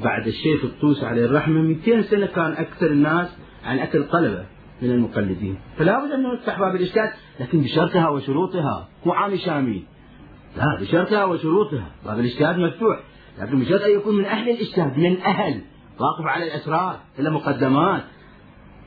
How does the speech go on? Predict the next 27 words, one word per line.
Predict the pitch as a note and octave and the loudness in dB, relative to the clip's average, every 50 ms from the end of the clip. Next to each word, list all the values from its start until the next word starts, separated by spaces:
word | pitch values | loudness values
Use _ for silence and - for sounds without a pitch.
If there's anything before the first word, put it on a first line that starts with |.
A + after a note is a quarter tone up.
| - - - - - - - - | -20 -20 -20 -20 -20 -20 -12 -4
لا | F#2+ C3+ E3+ G3 | 0 0 0 0
بد | G3 F3+ | -2 -4
ان | E3 D#3+ | -4 -2
يضبط | E3+ G3 F#3 F#3+ G3+ G3+ | -2 -2 0 -2 -2 -2
المقدمات، | F3+ E3 D#3 D3 - D3 C3+ A#2 C#3+ C#3+ D3 E3 F#3+ F#3+ D3+ A2+ - - - - - - A#2 | 0 -2 -2 -2 -2 -4 -2 2 2 4 4 4 2 2 0 -2 -6 -12 -20 -20 -12 -6 -2
والا | A#2 B2 B2 A#2+ B2 A2+ | 0 2 2 2 2 2
كل | - - - E3 D3+ D#3 C#3+ D3 | 0 0 0 2 4 4 4 4
يدعي | D3 A#2+ A#2+ B2 A#2+ | 2 2 0 -2 2
الوصل | C#3 C#3+ C#3+ C#3+ - C#3 B2+ | 2 2 2 2 2 0 2
بليلى، | C3 D3 F3 G#3 A3 G3+ D3 - - - - - - - - - - G2+ | 4 4 4 4 2 2 -2 -4 -6 -12 -20 -20 -20 -20 -20 -18 -10 -8
وليلى | G2 G2+ A2 B2 B2 A#2 | -4 0 2 2 2 2
لا | G#2 G2+ B2 D#3 D#3+ - | 2 2 0 0 0 -2
تقر | D3+ - - F3 F3 F3+ G3 G3+ G#3+ G#3 - - - - - - - - - - - - - - - - - - - - - F2 | -4 0 2 2 4 4 4 2 0 -2 -8 -12 -20 -20 -20 -20 -20 -20 -20 -20 -20 -20 -20 -20 -20 -20 -20 -20 -20 -16 -12 -12
بذاك. | E2+ D#2+ F2 G#2+ C#3 - - F3 C#3 - - - - - - - - - - - - - - - - - - - | -8 -6 -4 -4 -4 -2 -4 -4 -4 -4 -8 -14 -20 -20 -20 -20 -20 -20 -20 -20 -20 -20 -20 -20 -20 -20 -6 0
كل | B2+ C3 | 2 4
واحد | C#3 B2+ A#2 A2+ | 4 2 0 -2
يدعي: | A2+ A#2 A2 G#2 A2 A2 A#2+ A#2 | -2 -2 -2 -2 -2 -2 -2 0
"انا | A#2+ A#2 | 0 0
عاشق | G2+ A2+ B2 A#2 - A2 - A2+ | 0 -2 -4 -4 -6 -8 -8 -6
ليلى"، | G#2 G2 F#2 F2+ - - - C3 | -6 -6 -6 -8 -12 -14 -6 -4
ما | C#3+ | -4
يصير. | D3 - - F2 - - - - - - - - - - - - | -4 -4 -6 -14 -18 -18 -20 -20 -20 -20 -20 -20 -20 -20 -14 -4
اكو | - C3+ - - B2+ | -4 -2 0 0 0
شروط، | - A2 G#2+ B2 E3 D#3 - - - - | 2 2 4 4 4 4 2 -2 -8 -12
العشق | F#2+ G2+ C#3+ - - D#3 - C#3 | -6 -4 -4 -2 -2 -2 -2 0
الى | D3 D#3+ C#3 | 0 0 0
ابوابه، | C3 A#2+ B2+ C#3 D3+ E3 D#3+ B2+ G#2 | 0 0 0 2 2 0 -2 -4 -8